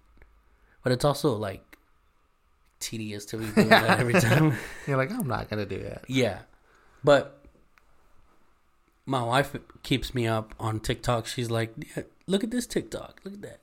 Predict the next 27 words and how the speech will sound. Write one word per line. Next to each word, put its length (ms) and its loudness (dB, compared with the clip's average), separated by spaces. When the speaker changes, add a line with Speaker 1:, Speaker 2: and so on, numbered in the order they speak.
Speaker 1:
So 240 0
it's, 400 -8
you 140 -4
know. 220 -4
Speaker 2:
You're 140 2
like, 240 -2
"Hey, 300 -4
open 400 -2
TikTok 480 -8
on 160 -4
your 80 -6
phone 480 -6
and, 260 -2
uh, 220 0
scroll 580 0
and 160 -4
then 320 -6
stop 380 0
whenever 240 2
<laughs> 140 0
I 40 -2
tell 340 4
you." 420 2
Speaker 1:
<laughs> 1500 0
For 260 -2
real. 320 2
But 320 4